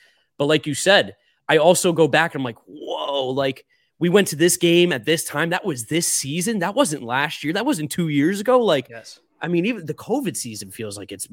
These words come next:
Speaker 1: millenniums ago because of how long this past season just felt.
Speaker 2: Last year, we didn't even have, like, full stands until the middle of the year. That was
Speaker 1: Yeah, I
Speaker 2: last
Speaker 1: com-
Speaker 2: season.
Speaker 1: And that's, like, completely out of my head. Like, th-, it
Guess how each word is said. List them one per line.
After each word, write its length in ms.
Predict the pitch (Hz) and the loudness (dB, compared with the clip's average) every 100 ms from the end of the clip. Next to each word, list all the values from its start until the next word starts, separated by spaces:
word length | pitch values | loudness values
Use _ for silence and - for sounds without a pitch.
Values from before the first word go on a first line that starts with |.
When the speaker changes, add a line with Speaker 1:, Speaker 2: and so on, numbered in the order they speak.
| 113 - | -16 -16
Speaker 1:
millenniums 680 | 110 110 147 254 185 101 - | -12 -4 -2 2 2 0 -10
ago 240 | 101 95 | -12 -12
because 240 | 92 113 117 | -12 -12 -8
of 60 | |
how 140 | 120 147 | 0 0
long 280 | 135 156 139 | 2 0 -2
this 120 | 123 | -6
past 360 | - 147 233 | -6 -8 -8
season 280 | - 104 95 | -12 -14 -14
just 180 | 90 - | -14 -14
felt. 260 | - 73 - _ | -16 -18 -20 _
Speaker 2:
Last 380 | 151 143 190 - | -10 -8 -6 -8
year, 180 | 143 113 | -10 -8
we 140 | 110 | -8
didn't 140 | 139 156 | -6 -4
even 160 | 147 | -4
have, 280 | 143 143 135 | -4 -6 -6
like, 140 | 143 135 | -8 -10
full 240 | - 143 | -10 -8
stands 400 | - 131 175 131 | -4 -2 -2 -4
until 240 | 123 123 | -6 -6
the 60 | 120 | -4
middle 180 | 127 143 | -2 -2
of 80 | 135 | -2
the 80 | 143 | -4
year. 300 | 254 - _ - | -6 -10 _ -4
That 80 | |
was 60 | 160 | 0
Speaker 1:
Yeah, 60 | 104 | 0
I 40 | |
Speaker 2:
last 80 | 127 | 2
Speaker 1:
com- 80 | 156 | 0
Speaker 2:
season. 460 | - 359 - 95 - - | 0 -2 -4 -10 -12 -8
Speaker 1:
And 100 | 156 | -2
that's, 160 | 165 214 | -2 -2
like, 120 | 190 | -4
completely 580 | 156 143 160 160 156 147 | -4 -6 -6 -4 -2 0
out 120 | 139 | 0
of 40 | |
my 140 | 131 120 | -2 -4
head. 320 | 120 117 95 | -6 -10 -4
Like, 320 | 131 135 - _ _ | -4 -4 -8 _ _
th-, 200 | - | -2
it 60 | 143 | 2